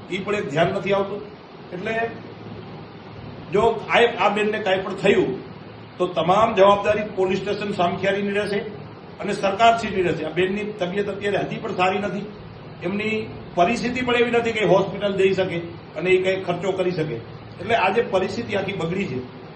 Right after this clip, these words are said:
એટલે આપના માધ્ય-, આજે કહું છું કે આગળ આવ્યો છું ત્યારે કે તાત્કાલિક ધોરણે આ પોલીસ પ્રોટેક્શન રોકાવો અને ખેડૂતોને ન્યાય અપાવો. આ ખેડૂત કંઈક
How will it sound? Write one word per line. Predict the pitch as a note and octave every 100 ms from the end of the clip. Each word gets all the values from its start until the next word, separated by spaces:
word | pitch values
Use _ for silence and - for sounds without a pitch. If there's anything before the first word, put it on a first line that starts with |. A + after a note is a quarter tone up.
| -
એટલે | F3
આપના | F3 - G#3
માધ્ય-, | F#3 F3 E3+ F#3+ - - -
આજે | F3
કહું | - F3+ A3
છું | A3+
કે | A3
આગળ | G3+ G3+
આવ્યો | F3 F#3+
છું | F#3+ F#3+
ત્યારે | E3+ E3 E3 - - - - - -
કે | G#3 G3 D#3 D#3 - - - - - - -
તાત્કાલિક | - E3+ - G#3 G#3 E3+
ધોરણે | F#3+ G3 G#3+ A3
આ | F3
પોલીસ | E3 F3+ G3 - -
પ્રોટેક્શન | F3+ F#3 F#3
રોકાવો | F3+ D#3 F3 F#3+
અને | - F3
ખેડૂતોને | F3 E3 F3 F#3+ G3+ F#3
ન્યાય | D3 E3+ A3+ G#3+
અપાવો. | F3 C#3+ A2 G#2+
આ | D3
ખેડૂત | D#3 F#3+ G3+ - A#3 A3+ - - - -
કંઈક | F#3+